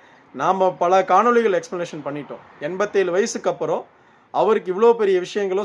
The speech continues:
சுமைகளோ தேவையில்லாத ஒரு விஷயம். அடுத்த தலைமுறைகிட்ட தான் கொடுத்துட்டு போனோம். புரியுதுங்களா? அவர் முதல்ல குடும்பத்தை தாண்டி யார்கிட்டயுமே கொடுக்கறதுக்கு அவருக்கு சுத்தமா விருப்பம் கிடையாது. புரியுதுங்களா?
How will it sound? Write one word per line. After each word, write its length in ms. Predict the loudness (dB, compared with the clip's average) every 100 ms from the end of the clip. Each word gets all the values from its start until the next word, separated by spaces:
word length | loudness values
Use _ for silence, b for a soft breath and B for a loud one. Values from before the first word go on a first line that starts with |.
| -4
சுமைகளோ 300 | -6 -4 -4
தேவையில்லாத 580 | 0 0 2 0 0 -2
ஒரு 120 | -6
விஷயம். 280 | -10 -16 -20 _ -8
அடுத்த 300 | -4 -2 0
தலைமுறைகிட்ட 360 | -2 -4 -6
தான் 140 | -6 -6
கொடுத்துட்டு 340 | -6 -6 -8 -8
போனோம். 160 | -12 -14 -12
புரியுதுங்களா? 240 | -10 -4
அவர் 320 | -2 -2 -4
முதல்ல 420 | -6 -4 -2 -4 -4 B B B B
குடும்பத்தை 440 | -2 2 2 0 2
தாண்டி 320 | 2 2 2
யார்கிட்டயுமே 400 | 2 2 -2 -4
கொடுக்கறதுக்கு 440 | -6 -6 -8 -6
அவருக்கு 200 | -6 -6
சுத்தமா 360 | -10 -12 -8 -6
விருப்பம் 300 | -6 -8 -12
கிடையாது. 280 | -10 -12 -14 _ _ _
புரியுதுங்களா? 520 | -14 -10 -6 -4 -4